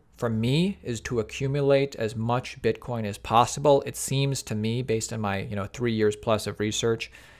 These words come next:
that, you know, Bitcoin has legs to be a decades-long investment. And possibly, possibly one Satoshi, given enough time, will be worth more than any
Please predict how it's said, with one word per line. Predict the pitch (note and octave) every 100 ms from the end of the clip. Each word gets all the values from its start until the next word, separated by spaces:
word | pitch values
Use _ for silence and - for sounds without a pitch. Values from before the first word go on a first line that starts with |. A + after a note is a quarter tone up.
| - - -
that, | A#2 A#2+ A#2 A2+ A2 - _ - - -
you | C3
know, | B2 A#2 C3 A2+ G#2+
Bitcoin | D3 E3+ - E3+ D#3+ D#3
has | A2+ B2+ C3 B2
legs | A#2 A#2+ A#2 G#2 G#2+ G#2 -
to | -
be | C3 G#2+
a | G2+
decades-long | G2+ - B2+ - A#2 A2+ A2 A2 A2
investment. | G#2 G2+ G#2+ - - F2 E2+ - - - - - - - _ _ - -
And | C3 B2+ B2 C3+ _ _
possibly, | - F#3+ A3 - D#3 A2 G#2 F2
possibly | - - F3 E3+ - C3 A2 G#2
one | G#2 B2+ D#3+
Satoshi, | E3 - C#3 - C3+ B2 A#2 F#2 F#2
given | A#2 C#3 C#3
enough | C3+ B2+ -
time, | - A2+ G#2+ G#2
will | G#2
be | A2 A2
worth | A#2+ B2+ A#2+
more | A#2 A2+ G#2+ G2+ F#2+ - - -
than | A2 A2 -
any | B2 B2 B2 A#2